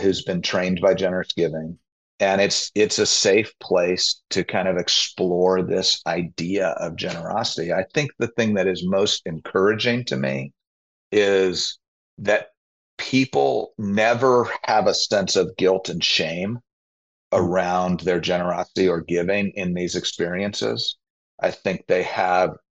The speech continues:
Speaker 1: uh, they're invited into a different way of thinking that is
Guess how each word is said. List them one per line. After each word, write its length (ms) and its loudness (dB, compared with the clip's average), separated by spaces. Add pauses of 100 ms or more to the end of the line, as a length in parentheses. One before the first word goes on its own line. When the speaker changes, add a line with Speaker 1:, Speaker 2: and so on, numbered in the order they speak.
(460)
Speaker 1:
uh, 140 0 (100)
they're 360 2
invited 1000 2
into 480 2
a 80 2 (200)
different 480 -2
way 360 -2
of 120 -6 (200)
thinking 420 -10 (640)
that 400 -2 (160)
is 640 0